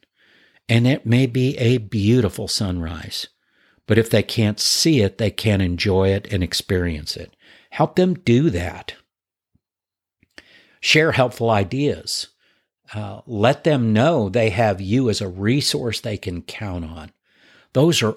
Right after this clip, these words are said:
all ways that you can help people deal with the stress in their lives. And in many ways, what you're doing is you're providing a counter, uh, to the, to the negative stuff,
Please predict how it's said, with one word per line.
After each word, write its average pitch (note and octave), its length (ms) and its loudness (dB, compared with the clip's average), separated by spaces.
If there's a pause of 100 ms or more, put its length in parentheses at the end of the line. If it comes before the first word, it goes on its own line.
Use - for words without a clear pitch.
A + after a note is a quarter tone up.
(120)
all C3 460 2
ways G2+ 640 -4 (600)
that G#2+ 220 -2
you A2+ 380 4
can D3 240 -2
help A2 460 -4
people F#2+ 720 -4 (600)
deal A2+ 320 4
with G2 180 -2
the F#2+ 80 -2
stress - 500 0
in F2+ 80 -8
their F2+ 180 -6
lives. F2+ 560 -6
And A#2 160 0
in G#2+ 220 4
many E3+ 220 4
ways, F#2 540 -2 (580)
what C3+ 340 2
you're C#3 80 2
doing D3 540 2
is G#2+ 160 0
you're A2 120 0
providing A2 840 0
a F#2+ 140 0
counter, F#2+ 920 -2 (800)
uh, F#2 440 -2 (100)
to A#2+ 300 4
the, F2+ 440 -2 (100)
to G#2+ 100 -2
the F2+ 100 0
negative F#2+ 500 2
stuff, - 480 -4